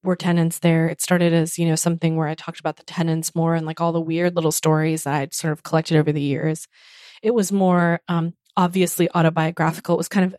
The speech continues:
it was kind of one of those stories you write in your twenties where it's, like, really raw and you just take everything from your own experience 'cause you don't have any life <laughs> experience. Um, and then over time, I started becoming interested in one of the main characters, which was the mother figure at this motel and kind of everything that she had done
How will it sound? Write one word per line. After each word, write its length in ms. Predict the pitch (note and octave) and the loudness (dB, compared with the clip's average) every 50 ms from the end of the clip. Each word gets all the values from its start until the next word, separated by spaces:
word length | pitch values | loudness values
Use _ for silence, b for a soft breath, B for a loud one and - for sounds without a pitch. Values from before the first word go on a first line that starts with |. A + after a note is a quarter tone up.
| _ - - | _ -20 -20
it 160 | - - - G3+ | -10 -4 -2 -2
was 120 | A3 - | -2 -2
kind 160 | - - C#4+ | 0 0 0
of 60 | C4+ | 2
one 120 | A#3 B3+ B3+ | 2 2 2
of 80 | B3 | 2
those 120 | A#3+ A3+ A3+ | 2 0 0
stories 320 | - - G3 G3+ G3 F3 | 0 0 2 2 2 2
you 80 | F3+ E3+ | 2 2
write 260 | F3 E3 E3 F3+ - - | 4 4 2 2 0 0
in 100 | F#3+ F#3 | -2 0
your 120 | F3+ F3 | 0 -2
twenties 440 | F3 - F3+ F#3 F#3 F3+ F#3 F3 E3 | -2 -2 0 0 2 2 0 0 -2
where 80 | F3+ E3 | -4 -6
it's, 100 | D#3+ - | -6 -8
like, 200 | E3 - - F#3 | -12 -12 -4 0
really 180 | F#3 F3 F3 | 0 2 2
raw 280 | E3 D3 D3+ D3+ D#3 D#3+ | 0 0 0 0 0 0
and 120 | E3 E3 | 0 -2
you 60 | E3 | -4
just 160 | D#3+ E3+ - - | -6 -6 -6 -4
take 200 | - E3 D#3 - | -4 -2 0 0
everything 320 | D#3 E3+ D#3+ D#3+ E3 D#3+ | 0 0 0 0 -2 -2
from 160 | D#3+ F3+ F3 | -2 -2 -2
your 80 | D#3 D#3 | 0 0
own 80 | D3+ | -2
experience 400 | D3+ D3+ - - D#3 D#3+ D#3 D#3+ | -2 -4 -8 -6 -4 -2 -2 -2
'cause 140 | - - E3+ | -4 -4 -4
you 60 | F3 | -2
don't 140 | D#3+ D#3 D#3+ | -2 -2 -4
have 280 | E3 - D3+ D3 E3+ G3+ | -6 -6 -4 -2 -2 0
any 160 | G#3 G3+ G3 | 0 0 2
life 220 | G#3 G#3+ A#3 A3+ | 2 2 2 2
<laughs> 60 | B3+ B3 | 0 -2
experience. 720 | - - - D4 C4 C4 C4+ - - - - - - - _ B B B B B G#4+ F#4 - | -2 0 0 0 0 0 -2 -6 -10 -12 -12 -12 -14 -14 _ B B B B B 0 2 2
Um, 420 | - C4+ - - C4+ C4+ - D#4 B B B B B B E4 B - | 2 0 0 0 0 0 0 0 B B B B B B -14 B 0
and 360 | A#3 A3+ A3+ A3 G#3+ G#3 G3 | 2 4 4 4 4 2 2
then 140 | - A3 A3+ | 2 0 2
over 240 | - G#3 G3 F#3 F#3 | 2 2 2 2 0
time, 600 | F3+ - G#3 G3 F#3 F3+ F3 E3+ E3+ E3 E3 E3 - _ _ _ _ _ - | 2 2 2 4 4 4 4 2 0 -2 -4 -8 -12 _ _ _ _ _ 2
I 100 | G#3 F3+ | 2 2
started 420 | - - F#3+ F3+ E3+ E3+ E3 - | 2 2 2 4 4 2 2 -2
becoming 320 | - F3 - F#3 E3+ E3 | -4 -6 -4 -2 -2 -2
interested 440 | - E3 E3 - E3 - - E3+ E3 - | -2 -4 -2 -2 -4 -2 -4 -6 -6 -6
in 380 | - F#3 E3+ E3 D#3+ D#3+ D#3+ - | -2 0 2 2 2 0 -2 -2
one 140 | - F3+ F3 | 0 2 2
of 80 | E3+ D#3+ | 2 0
the 60 | D#3+ | -2
main 220 | E3 E3+ E3 E3 | -4 -4 -4 -6
characters, 400 | - - F3 E3 D#3+ - D#3+ D#3+ | -4 -4 -4 -4 -4 -4 -4 -6
which 120 | - E3 - | -6 -8 -10
was 140 | - D#3+ - | -10 -10 -6
the 80 | E3+ | -6
mother 380 | E3+ E3+ E3+ E3+ D#3 D#3+ E3 E3 | -2 0 0 2 2 2 0 0
figure 400 | E3 E3 - - - - - - - | -2 -4 -8 -6 -8 -10 -10 -8 -8
at 220 | D#3 B2+ - _ | -8 -8 -8 _
this 260 | - - - - - | -10 -8 -8 -6 -4
motel 420 | F3 D#3+ D#3 - - F3+ D#3 C#3 C3+ | -4 -4 -4 -4 -2 -2 -2 -2 -2
and 120 | - - | -6 -10
kind 160 | - - - | -12 -14 -14
of 60 | - - | -6 -4
everything 380 | - E3+ F3 E3 E3 - C3+ | -2 0 0 -2 -4 -4 -6
that 120 | - - - | -6 -4 -2
she 140 | - - D3 | 0 2 2
had 140 | C#3 C#3+ | 2 0
done 360 | - D3+ D3+ F3 F#3 F3+ F3+ | 0 -2 -2 -2 -2 -4 -6